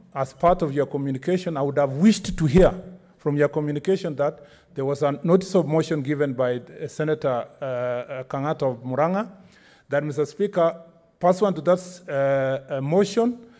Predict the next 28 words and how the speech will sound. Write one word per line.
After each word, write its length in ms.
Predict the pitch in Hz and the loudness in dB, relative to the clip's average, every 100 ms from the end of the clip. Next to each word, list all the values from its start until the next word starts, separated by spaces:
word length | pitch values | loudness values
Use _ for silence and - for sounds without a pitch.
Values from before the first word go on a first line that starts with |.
| - | -20
some 280 | - - 143 | -8 -6 -4
charges 500 | 135 180 185 196 196 | 2 4 6 4 2
were 180 | 143 135 | 2 0
provided. 680 | - 143 127 170 202 226 - - - | 0 -2 2 4 4 0 -2 -20 -16
Your 300 | 147 151 151 - | 0 2 6 6
office 600 | 254 - 180 196 - - | 6 4 -2 -2 -6 -18
facilitated 1040 | - 160 151 220 233 - 165 147 165 190 - - _ _ | -6 -4 -2 -2 -2 0 0 0 -2 -4 -12 -20 _ _
the 120 | 151 | 0
Deputy 340 | 151 175 202 180 | 2 2 0 -2
Speaker 360 | 185 190 190 | -2 0 2
to 380 | 156 - 147 139 _ - | 0 -4 -8 -10 _ -10
be 120 | 151 | -6
notified 800 | 156 160 - - - 151 151 - | 2 4 6 4 4 6 6 4
of 160 | 151 131 | -2 -2
these 180 | 180 | -4
charges, 520 | - 180 175 190 220 - - - - - | 0 2 2 2 -2 -6 -20 -20 -20 -2
then 220 | 143 208 | 2 2
prepare 400 | 202 160 151 202 | 4 2 4 4
himself, 400 | 185 165 190 202 - | 4 4 2 2 -4
so 180 | - 233 | 2 4
that 160 | 220 | 4
when 200 | 170 247 | 2 2
we 120 | 320 262 | 2 0
go 160 | 240 | 0
to 100 | 202 | -2
the 120 | 180 | -2
motion 360 | 165 185 185 165 | 0 -2 -2 -4
itself, 400 | 143 - 226 208 | -4 2 2 2